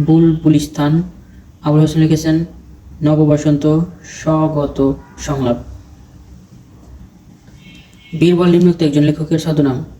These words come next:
বীরবল হচ্ছে প্রমোদ চৌধুরীর ছদ্মনাম। প্রমোদ চৌধুরীর ছদ্মনাম বীরবল। সুধীন্দ্রনাথ দত্তের উপাধি হচ্ছে ক্লাসিক কবি। "আমার সন্তান যেন থাকে দুধে ভাতে", লাইনটি নিম্নোক্ত একজনের কাব্য পাওয়া যায়, সেটি হচ্ছে ভারতচন্দ্র রায় গুণাকর।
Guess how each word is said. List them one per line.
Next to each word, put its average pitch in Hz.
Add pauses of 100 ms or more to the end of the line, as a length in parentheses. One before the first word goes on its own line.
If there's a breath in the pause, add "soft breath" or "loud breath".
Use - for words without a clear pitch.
(760)
বীরবল 151
হচ্ছে 147
প্রমোদ 160
চৌধুরীর 147
ছদ্মনাম। 147 (440 loud breath)
প্রমোদ 165
চৌধুরীর 160
ছদ্মনাম 156
বীরবল। 151 (200)
সুধীন্দ্রনাথ 165
দত্তের 147
উপাধি 147
হচ্ছে 151
ক্লাসিক 139
কবি। 131 (600 soft breath)
"আমার 156
সন্তান 165
যেন 151
থাকে 147
দুধে 147
ভাতে", 156
লাইনটি 143
নিম্নোক্ত 151 (640)
একজনের 147
কাব্য 147
পাওয়া 147
যায়, 165 (1000)
সেটি 135
হচ্ছে 147 (1000)
ভারতচন্দ্র 143
রায় 131
গুণাকর। 135